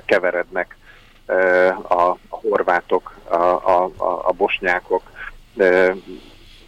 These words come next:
és mégis a keresztények, és mégis, ö, és ott van Medjugorje, és, és mégis az egész, ö, én akkor láttam, amikor, amikor működött, és béke volt.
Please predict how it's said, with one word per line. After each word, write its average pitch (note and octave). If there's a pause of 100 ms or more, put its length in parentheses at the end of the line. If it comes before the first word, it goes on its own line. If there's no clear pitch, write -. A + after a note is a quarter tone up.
(240)
és G2+
mégis G2+
a -
keresztények, F#2
és -
mégis, G2 (140)
ö, F#2 (240)
és G2
ott G2+
van F#2+
Medjugorje, F#2
és, - (100)
és -
mégis G#2
az F2+
egész, F2+ (560)
ö, F#2 (500)
én C#3+
akkor G#2+
láttam, F2+
amikor, F2 (120)
amikor F#2
működött, A#2
és F2
béke A2
volt. B2